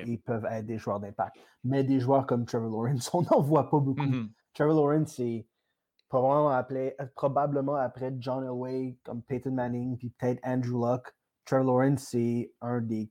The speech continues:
Speaker 1: quatre ou trois meilleurs prospects de tous les temps à la
Speaker 2: Wow.
Speaker 1: position de carrière sortant de l'université.
Speaker 2: Mhm.
Speaker 1: C'est,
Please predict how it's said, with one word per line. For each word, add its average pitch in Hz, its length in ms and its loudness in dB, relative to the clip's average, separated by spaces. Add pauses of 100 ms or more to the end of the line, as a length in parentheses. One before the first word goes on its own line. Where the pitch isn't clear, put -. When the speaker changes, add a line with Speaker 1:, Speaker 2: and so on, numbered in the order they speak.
Speaker 1:
quatre - 540 -4
ou 131 180 -4
trois 127 360 2
meilleurs 113 320 2
prospects 117 460 -2
de 117 120 -2
tous 127 300 -6
les 113 160 -4
temps 113 260 -4
à 120 80 2
la 107 100 0
Speaker 2:
Wow. 98 100 -4
Speaker 1:
position 117 280 -10
de 98 160 -10
carrière 107 460 -4
sortant 113 360 -6
de 110 100 -4
l'université. 104 600 -10 (240)
Speaker 2:
Mhm. - 80 -20
Speaker 1:
C'est, 120 340 0